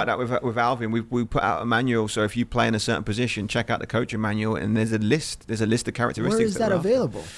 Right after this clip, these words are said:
Speaker 1: Facebook page, it's pinned. It's at the top.
Speaker 2: Oh, nice.
Speaker 1: Yeah, Kai F C Academy Facebook page, pinned at the top.
Speaker 2: Yeah.
Speaker 1: Uh, the website, kai F C academy dot com, on the resources page.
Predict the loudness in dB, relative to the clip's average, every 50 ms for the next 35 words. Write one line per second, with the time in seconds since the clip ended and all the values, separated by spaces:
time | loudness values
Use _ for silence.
0 | -12 -2 2 2 2 2 2 -4 -2 0 0 0 0 -2 -4 -6 -2 2 4 4
1 | 4 2 0 -2 -2 0 -2 0 2 4 4 4 2 2 -2 -4 -2 -2 0 0
2 | 2 0 0 0 -2 0 2 2 2 0 0 0 0 2 0 0 0 -2 -2 0
3 | 0 0 2 2 2 2 2 0 0 -2 -2 -2 -2 -2 -4 -4 -2 0 2 2
4 | 2 0 -2 -6 -10 -16 -14 -6 -2 0 2 2 0 0 -2 -4 -4 -2 -2 -2
5 | -2 -2 -2 -2 -2 -4 -6 -12 -20 -20 -20 -20 -20 -20 -12 -4 -2 0 2 2
6 | 2 2 2 4 4 2 2 0 0 -2 -2 -2 -2 0 -2 0 0 0 0 0
7 | -2 -2 0 0 0 0 -2 -6 -6 -4 -2 0 0 0 2 2 0 0 -2 -4
8 | 0 0 2 2 0 0 -2 -4 -4 -2 0 0 2 2 2 2 2 2 0 0
9 | 0 0 2 0 2 2 0 -2 -2 -2 -2 0 0 0 0 0 -4 -6 -8 -10
10 | -10 -12